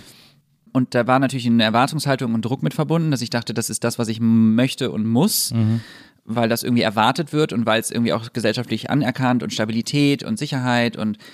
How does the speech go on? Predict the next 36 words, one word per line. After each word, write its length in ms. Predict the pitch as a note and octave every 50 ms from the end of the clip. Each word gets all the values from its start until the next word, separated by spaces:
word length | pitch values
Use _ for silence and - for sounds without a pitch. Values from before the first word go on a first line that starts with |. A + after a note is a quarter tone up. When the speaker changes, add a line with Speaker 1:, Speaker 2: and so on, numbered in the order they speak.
| - - - - - _ _ -
Speaker 1:
meine 240 | A2+ A2+ A2+ A2+
Eltern 260 | - A#2+ A#2+ B2+ A#2+ A2+
scheinen 240 | - B2 A#2+ A#2+
auch 100 | A#2 A2+
glücklich 280 | - D3 E3 - D#3+ C#3
in 60 | C3+
ihrem 140 | B2 A#2 A#2+
Job 200 | A2+ B2 - -
zu 80 | - A#2+
sein. 420 | A2+ A#2+ A#2 A#2 A#2 A#2 A#2+ A#2 - _ _ _ _ _ _
Aber 160 | A#2 A2 A#2
ich 120 | A2+ -
hab 160 | C3 C3 _ _ - -
nie 300 | - A#2+ B2 B2+ C3+ C#3
über 140 | A#2+ B2
was 120 | A2+ A#2 A2+
anderes 260 | - A#2+ A#2 G#2+ -
nachgedacht, 540 | A#2+ A#2 B2 C3 - - - - G#2 G#2 A2+ -
ich 40 |
hab's 140 | - - - C3
nie 100 | A#2+ -
zugelassen. 760 | - - G3 E3 B2 F#2+ F2+ G#2 - - G#2+ A2 A2+ A2 _ - - - - _
Und 140 | - B2
als 160 | B2 B2+ B2 C3+
ich 60 | A#2+
da 100 | B2+ A#2+
mit 120 | A#2+ G#2+
dem 100 | A#2 A#2
YouTube-Kanal 520 | A#2 E3 G3+ - G3+ - - A#2 A2 A2 G#2+
damals 280 | A2 G#2+ G#2+ G#2+ -
angefangen 420 | - G#2+ A2 - - G#2+ G#2+ A2+ B2
hab, 140 | C#3+ D3+
hab 120 | D3 C3 B2
ich 120 | B2 A#2+
so 80 | - B2
gedacht, 400 | B2 A2+ A#2 A#2 A2+ - -